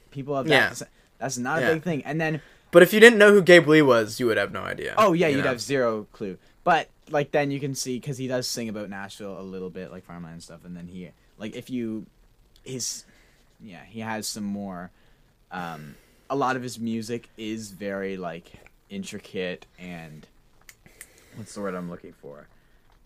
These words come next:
Speaker 1: Um, theoretically, there's a lot going on with a lot of his music, so that's
Speaker 2: Sure.
Speaker 1: why I thought maybe the major at university and whatnot would help too.
Speaker 2: I just,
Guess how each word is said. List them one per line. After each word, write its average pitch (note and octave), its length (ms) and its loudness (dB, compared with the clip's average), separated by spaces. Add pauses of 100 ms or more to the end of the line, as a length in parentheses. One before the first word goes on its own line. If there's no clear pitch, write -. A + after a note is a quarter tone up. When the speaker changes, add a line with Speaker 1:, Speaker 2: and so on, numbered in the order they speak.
(180)
Speaker 1:
Um, D2 460 -16 (1900)
theoretically, A#2+ 920 -4
there's F#2+ 220 -12
a E2+ 60 -14
lot E2 260 -12
going D#2+ 240 -20
on - 160 -20
with - 140 -20
a - 40 -20
lot - 200 -20
of - 60 -20
his - 140 -20
music, - 240 -20 (100)
so - 300 -18 (360)
that's G#2+ 160 -10
Speaker 2:
Sure. E3+ 120 0
Speaker 1:
why G#2+ 60 -4
I G#2 40 -8
thought G#2+ 220 -8
maybe G2 320 -8
the F#2+ 100 -10
major F2+ 520 -10
at D#2+ 220 -14
university E2 720 -18
and D#2+ 100 -18
whatnot D2+ 360 -20 (500)
would - 100 -12
help - 180 -12
too. - 140 -20
Speaker 2:
I D#3 120 8
just, F#3 200 4